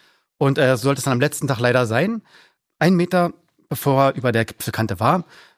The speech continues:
ähm, ist er doch noch ein bisschen abgerutscht, hat sich mit seiner Hand noch ein bisschen festgehalten am Felsen. Und das Seil dehnte sich halt noch ein paar Zentimeter und dann ist seine Schulter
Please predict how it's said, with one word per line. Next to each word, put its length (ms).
ähm, 440
ist 120
er 40
doch 80
noch 100
ein 20
bisschen 180
abgerutscht, 540
hat 100
sich 160
mit 140
seiner 320
Hand 200
noch 100
ein 100
bisschen 180
festgehalten 760
am 180
Felsen. 500
Und 380
das 180
Seil 220
dehnte 320
sich 220
halt 140
noch 120
ein 100
paar 200
Zentimeter 680
und 200
dann 120
ist 120
seine 240
Schulter 540